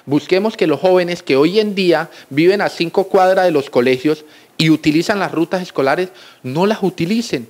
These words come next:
sino que si es necesario comprar y dotar con temas de bicicleta y buscar otras alternativas saludables de transporte, lo hagamos. Pero aquí no podemos seguirle pagando a terceros, enriqueciendo a terceros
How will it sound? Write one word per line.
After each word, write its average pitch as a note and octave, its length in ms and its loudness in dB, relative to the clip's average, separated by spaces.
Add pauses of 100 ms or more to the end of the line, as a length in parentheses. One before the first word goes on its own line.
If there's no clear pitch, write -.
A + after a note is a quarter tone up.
(160)
sino C#3+ 340 2
que F#3+ 140 0
si F3 240 0
es E3+ 120 0
necesario D#3 680 -2
comprar D3+ 500 0
y D#3 80 -2
dotar B2+ 400 0
con A2 140 -8
temas D#3 280 -2
de D3 120 2
bicicleta B2 680 -2 (200)
y C3 60 0
buscar D3 580 -2
otras F#3 360 0
alternativas C#3+ 720 -2
saludables C#3 580 0
de D3+ 100 0
transporte, E3 600 -2 (240)
lo C#3 220 2
hagamos. A#2+ 420 -2 (420)
Pero C#3+ 180 2
aquí C3+ 240 -2
no G3 140 -4
podemos F#3 400 0
seguirle C3+ 540 -2 (420)
pagando D#3 460 0
a F#3+ 80 -2
terceros, D3+ 680 0 (160)
enriqueciendo C#3+ 840 0
a F3+ 100 0
terceros G3+ 580 0